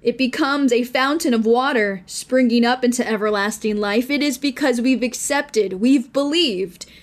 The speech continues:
that our Lord Jesus Christ is God, that our Lord Jesus Christ is the Son of God,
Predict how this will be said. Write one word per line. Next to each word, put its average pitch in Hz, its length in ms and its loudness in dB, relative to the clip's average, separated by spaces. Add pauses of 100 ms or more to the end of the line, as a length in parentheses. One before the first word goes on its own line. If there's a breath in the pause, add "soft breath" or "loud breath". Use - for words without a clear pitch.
(220 loud breath)
that 240 120 -2
our 208 140 2
Lord 277 380 2
Jesus 233 380 0
Christ 214 400 -4
is 240 260 0
God, 220 560 -2
that 233 100 0
our 226 140 2
Lord 269 380 2
Jesus 226 320 0
Christ 247 360 -2
is 226 140 -4
the 226 100 -2
Son 294 300 -2
of 233 160 -2
God, 185 400 -6